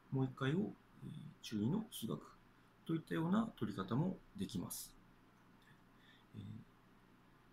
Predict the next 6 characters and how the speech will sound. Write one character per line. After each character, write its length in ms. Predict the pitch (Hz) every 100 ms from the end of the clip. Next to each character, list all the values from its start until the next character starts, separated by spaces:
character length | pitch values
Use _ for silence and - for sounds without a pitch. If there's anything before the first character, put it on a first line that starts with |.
| - - - - - - -
実 80 | 110
際 240 | - 127
で 80 | 110
す 140 | -
ね、 160 | 95 - - - -
え 840 | 98 95 92 90 87 87 90 110